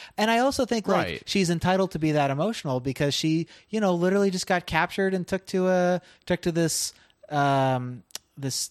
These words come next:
Speaker 1: Khaleesi's temple, and, you know,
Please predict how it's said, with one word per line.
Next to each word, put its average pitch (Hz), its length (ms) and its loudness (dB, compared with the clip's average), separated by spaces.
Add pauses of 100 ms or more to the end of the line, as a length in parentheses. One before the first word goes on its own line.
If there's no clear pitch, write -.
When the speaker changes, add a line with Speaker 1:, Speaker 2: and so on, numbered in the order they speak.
(140)
Speaker 1:
Khaleesi's 151 920 0
temple, 208 600 2
and, 123 180 -2 (240)
you 180 100 0
know, 139 260 2